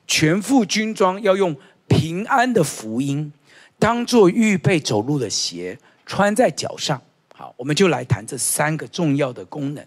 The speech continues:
第一个，请你写下来，我们要穿上被神保护的鞋。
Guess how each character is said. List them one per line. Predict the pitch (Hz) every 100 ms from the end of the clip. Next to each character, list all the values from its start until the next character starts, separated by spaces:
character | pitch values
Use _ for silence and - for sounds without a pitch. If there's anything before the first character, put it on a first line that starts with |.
| _ _ - _
第 | 156 190
一 |
个， | 180 143
请 | 123
你 | 117
写 | - 82
下 | 101
来， | 76 - _ _ _ - -
我 | 170 175
们 | 185 202
要 | 233 196 143
穿 | - 190 202 202
上 | - 170 123 _ _ _ -
被 | 233 196
神 | 143 - 117 120 147 _ _ _
保 | - 92 78
护 | - - 190
的 | -
鞋。 | 78 - - 82 82